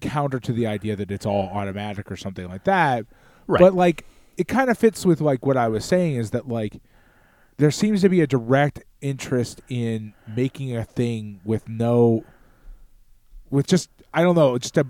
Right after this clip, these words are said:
Speaker 1: a blank canvas on which the, the viewer can write their own sort of story, right? Like, there is no story, really.
Speaker 2: Right,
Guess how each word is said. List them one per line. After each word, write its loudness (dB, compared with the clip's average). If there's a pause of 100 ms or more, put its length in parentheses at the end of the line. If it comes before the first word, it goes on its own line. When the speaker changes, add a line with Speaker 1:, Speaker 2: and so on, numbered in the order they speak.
(140)
Speaker 1:
a -4
blank -2
canvas -4
on -6
which -6
the, -10
the -6
viewer -2
can -12
write -4
their -2
own -6 (100)
sort -10
of -12
story, -6
right? -10
Like, -6 (260)
there 6
is 6
no 2
story, -2
really. -4
Speaker 2:
Right, 0